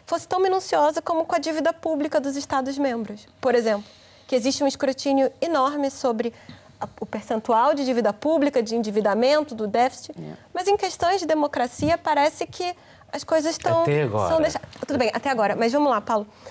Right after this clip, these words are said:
Speaker 1: É, é muito importante, mas assim, são baby steps esse relatório. É importante ter pela primeira vez, mas além do sil-, eu acho que fica muito marcado o silêncio ensurdecedor de certas omissões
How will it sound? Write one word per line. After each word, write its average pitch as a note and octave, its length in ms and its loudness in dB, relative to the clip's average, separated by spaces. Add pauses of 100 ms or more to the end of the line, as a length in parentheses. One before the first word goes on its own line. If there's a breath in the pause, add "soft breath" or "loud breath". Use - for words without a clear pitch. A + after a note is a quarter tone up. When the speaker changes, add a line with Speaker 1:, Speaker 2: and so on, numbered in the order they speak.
(260 loud breath)
Speaker 1:
É, A3 400 4 (100)
é A#3 60 0
muito E4 300 4
importante, C#4 640 0
mas D4 140 2
assim, E4 180 -2
são C4+ 160 2
baby C4+ 260 2
steps A3 480 -2
esse F#3 200 -6
relatório. F#3+ 560 -2
É - 80 2
importante A3+ 460 -2
ter A#3+ 120 0
pela A3 220 -2
primeira G#3+ 340 2
vez, G3 300 -2 (240 loud breath)
mas A3+ 140 -4
além B3 280 2
do C#4 80 0
sil-, C#4 300 0 (120)
eu G#3+ 120 -2
acho B3+ 180 -2
que B3+ 160 -6
fica - 320 -6
muito D4+ 260 0
marcado B3+ 680 -2 (440 loud breath)
o C4 80 -2
silêncio D4 840 2 (120)
ensurdecedor D4+ 1000 2
de C4 100 -8
certas C4+ 380 -2
omissões C#4+ 560 0